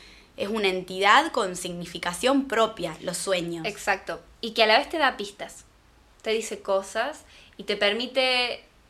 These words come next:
Speaker 2: o te exige hacer un esfuerzo de entender ese, ese idioma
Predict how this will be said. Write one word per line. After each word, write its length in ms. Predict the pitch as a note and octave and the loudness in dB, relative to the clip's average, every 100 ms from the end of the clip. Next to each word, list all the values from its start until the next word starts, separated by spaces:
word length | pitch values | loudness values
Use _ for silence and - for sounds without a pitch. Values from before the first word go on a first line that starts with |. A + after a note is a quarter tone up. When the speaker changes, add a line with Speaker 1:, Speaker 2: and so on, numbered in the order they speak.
| _ _ _ _ _ | _ _ _ _ _
Speaker 2:
o 200 | - A3 | -2 -2
te 340 | G#3+ A3 - A3 | 2 0 2 -2
exige 460 | A3 - F#4 - | -4 0 0 0
hacer 240 | G#3+ A3+ A3 | -2 -2 -4
un 100 | A3 | -4
esfuerzo 560 | G3 - G#3 G#3+ B3+ | -6 -6 -6 -4 -6
de 100 | A#3 | -6
entender 520 | G3 G3+ F3+ G3 A3+ A3+ | -6 -6 -6 -2 0 0
ese, 340 | A3 G#3 G3+ - - - - | -4 -8 -10 -16 -20 -20 -14
ese 960 | G#3 A3 G3+ F#3+ F#3 F3+ E3 - - _ _ _ - | -8 -4 0 2 2 0 -4 -10 -14 _ _ _ -10
idioma 1000 | G3 G3 G3+ G3 G3 F#3+ F#3 E3+ E3 | -8 0 2 2 2 0 0 0 -4